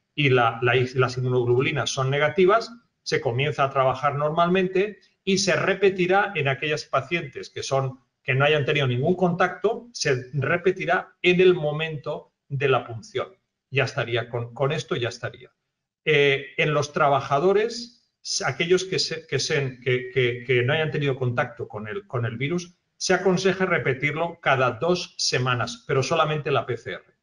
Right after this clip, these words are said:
Por lo tanto, inicialmente P C R inmunoglobulinas, aquellos que estén completamente naïfs, sería repetirlos en pacientes antes de la punción y en trabajadores cada quince días.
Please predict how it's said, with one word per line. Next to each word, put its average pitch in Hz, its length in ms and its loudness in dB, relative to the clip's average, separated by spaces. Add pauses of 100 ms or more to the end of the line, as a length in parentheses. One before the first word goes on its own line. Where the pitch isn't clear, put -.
(220)
Por 143 100 2
lo 135 40 2
tanto, 156 260 2
inicialmente 180 640 2
P 151 160 -2
C 147 140 -2
R 131 160 0
inmunoglobulinas, 127 1160 -2 (120)
aquellos 165 500 -2
que 143 320 0
estén 135 340 -2
completamente 135 760 0
naïfs, 160 580 -2
sería 156 600 0 (140)
repetirlos 143 800 -2
en 143 160 0
pacientes 135 800 -2 (100)
antes 139 340 0
de 135 60 0
la 151 120 2
punción 190 640 0 (280)
y 147 180 0
en 127 160 2
trabajadores 139 1080 0
cada 123 300 0
quince 123 320 -6
días. - 360 -20